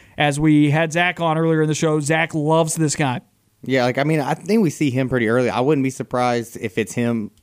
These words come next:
Speaker 2: over T D Moultrie. I wouldn't under-, like,
Speaker 1: You
Speaker 2: I
Speaker 1: think T D
Speaker 2: like
Speaker 1: Moultrie drops like lead and water to the bottom of the depth chart?
Speaker 2: I don't know if he drops to the bottom, but, like, I wouldn't be surprised.
Speaker 1: Just ahead
Speaker 2: Like,
Speaker 1: of Romello Height, but behind
Speaker 2: yeah.
Speaker 1: Jaron Handy.
Speaker 2: Yeah, like, I wouldn't be surprised in that regard just because you're looking at the coaching staff and they don't have this,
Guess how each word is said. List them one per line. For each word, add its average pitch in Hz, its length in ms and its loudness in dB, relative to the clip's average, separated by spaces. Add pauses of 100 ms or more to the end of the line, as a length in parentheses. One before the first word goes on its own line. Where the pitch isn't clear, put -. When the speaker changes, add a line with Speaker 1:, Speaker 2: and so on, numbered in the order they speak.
(120)
Speaker 2:
over 131 260 2
T 131 140 -2
D 127 140 2
Moultrie. 127 320 2
I 120 40 2
wouldn't 107 340 0
under-, 107 280 -6
like, 117 180 -2
Speaker 1:
You - 60 2
Speaker 2:
I - 20 2
Speaker 1:
think 175 160 2
T 190 80 2
D 175 100 4
Speaker 2:
like 180 60 6
Speaker 1:
Moultrie 175 400 2
drops 170 360 0
like 165 180 -2
lead 156 340 2
and 160 180 0
water 170 360 0
to 208 100 -2
the 170 80 0
bottom 165 240 2
of 160 60 -2
the 156 60 -2
depth 165 200 0
chart? 254 280 -2 (120)
Speaker 2:
I 151 80 -4
don't 185 80 2
know 196 80 2
if 160 80 -2
he 170 80 -4
drops 165 220 0
to 147 80 -6
the 110 120 -4
bottom, 139 400 -2
but, 120 100 0
like, 113 160 -2
I 107 100 0
wouldn't 147 280 2
be 143 80 0
surprised. 139 340 -2
Speaker 1:
Just - 100 0
ahead 180 240 2
Speaker 2:
Like, 151 80 -2
Speaker 1:
of 147 100 -4
Romello 160 340 4
Height, 151 360 -2
but 156 100 0
behind 160 420 2
Speaker 2:
yeah. 160 80 2
Speaker 1:
Jaron 147 120 2
Handy. 143 300 0
Speaker 2:
Yeah, 165 180 4
like, 127 160 0
I 165 40 2
wouldn't 190 220 2
be 180 60 4
surprised 139 500 0
in 127 80 0
that 117 140 0
regard 113 400 0
just 135 260 0
because 120 800 0
you're 117 220 -2
looking 127 300 0
at 107 80 -4
the 107 60 -4
coaching 120 320 -2
staff 104 220 -4
and 107 100 -2
they 123 80 2
don't 123 200 -2
have 110 340 -4
this, 107 260 -8